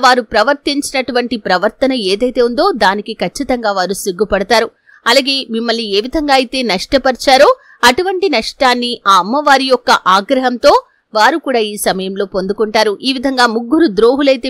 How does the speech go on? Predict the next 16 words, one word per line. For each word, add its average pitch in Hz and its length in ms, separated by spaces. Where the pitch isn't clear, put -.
మీ 240 80
యొక్క 226 160
జాతకంలో 233 580
ఉన్నారు. 240 260
అమ్మవారి 349 440
యొక్క 285 180
కృపా 226 280
కటాక్షాలతో 254 760
వారి 277 280
వల్ల 339 120
ఇదివరకు 294 500
మీకు 269 220
కీడు 349 360
జరిగినా 247 360
కానీ 269 220
ఈ 349 40